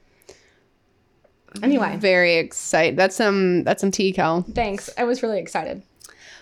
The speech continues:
Speaker 2: Okay, is it time for the Great Eight?
Speaker 1: It is time for the Great Eight, where we pick a category, select eight things in that category, and then debate them to determine a winner.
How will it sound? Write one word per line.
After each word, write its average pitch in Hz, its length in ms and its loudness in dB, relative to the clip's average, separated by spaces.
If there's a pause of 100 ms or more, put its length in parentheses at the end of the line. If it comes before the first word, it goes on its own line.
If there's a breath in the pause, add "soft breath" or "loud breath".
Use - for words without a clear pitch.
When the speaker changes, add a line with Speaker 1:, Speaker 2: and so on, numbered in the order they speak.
(160 loud breath)
Speaker 2:
Okay, 320 340 4
is 240 80 2
it 269 140 0
time 233 180 0
for 339 100 2
the 359 100 4
Great 220 320 0
Eight? 190 540 0
Speaker 1:
It 226 120 0
is 294 140 2
time 320 200 0
for 294 100 -2
the 233 80 0
Great 214 260 -2
Eight, 143 360 -2
where 220 160 0
we 233 400 0
pick - 200 -2
a 262 60 2
category, 240 540 0 (340 loud breath)
select 247 360 2
eight 254 160 -2
things 247 180 2
in 247 80 6
that 254 160 2
category, 185 560 0
and 220 80 2
then 226 100 4
debate 240 360 0
them 214 100 2
to 196 80 0
determine 214 440 0
a 240 100 2
winner. 175 500 -2